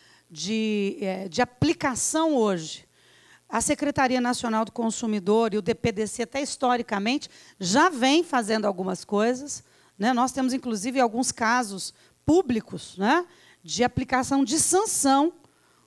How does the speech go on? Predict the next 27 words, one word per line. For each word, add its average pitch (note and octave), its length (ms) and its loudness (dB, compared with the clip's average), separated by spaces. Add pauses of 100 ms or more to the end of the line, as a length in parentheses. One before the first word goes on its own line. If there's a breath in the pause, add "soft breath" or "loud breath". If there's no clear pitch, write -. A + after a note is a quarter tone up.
com C#4+ 180 0
base C#4 440 2
na B3+ 140 0
violação A#3+ 840 0
daquilo A#3+ 360 -4
que C4 120 -6
nós A#3+ 240 0
entendemos G#3+ 520 -2
que A3+ 100 -12
já C4 180 2
está - 320 -2
no A#3+ 100 -2
marco, A3 420 -4 (480 loud breath)
é, - 120 -12 (200)
aliás, C#4 340 2
não D#4 120 4
é D4+ 80 2
nem D4 180 2
marco F4 280 0
civil, A3 320 0
a G3 80 0
nossa, C4+ 340 0 (100)
a C#4+ 100 -12
nossa B3+ 280 0
atuação C#4+ 800 0 (260 soft breath)
há A3+ 100 0
um B3+ 100 0